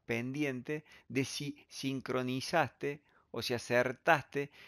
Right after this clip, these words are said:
en el movimiento del stick derecho para saber si tu tiro está bien o mal. Al final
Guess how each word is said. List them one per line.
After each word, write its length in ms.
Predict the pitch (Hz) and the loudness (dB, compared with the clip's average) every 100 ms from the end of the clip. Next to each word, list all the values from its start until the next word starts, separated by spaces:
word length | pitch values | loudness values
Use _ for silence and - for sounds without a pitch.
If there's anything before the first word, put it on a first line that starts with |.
| - | -12
en 120 | - 117 | -4 -2
el 100 | 113 | 0
movimiento 500 | 117 117 135 143 131 | 0 0 -2 0 2
del 220 | 113 104 | 2 0
stick 280 | - 135 117 | -2 -4 0
derecho 380 | 113 117 175 | 0 0 -2
para 160 | 156 117 | 0 -2
saber 240 | - 110 | 0 -2
si 120 | 113 104 | -2 -6
tu 100 | 107 | -4
tiro 180 | 131 | -4
está 200 | 110 117 | -4 -4
bien 180 | 113 110 | -2 -4
o 40 | 95 | -6
mal. 180 | 82 - - - - | -10 -14 -20 -20 -10
Al 80 | - | -8
final 400 | - 165 190 | -2 2 2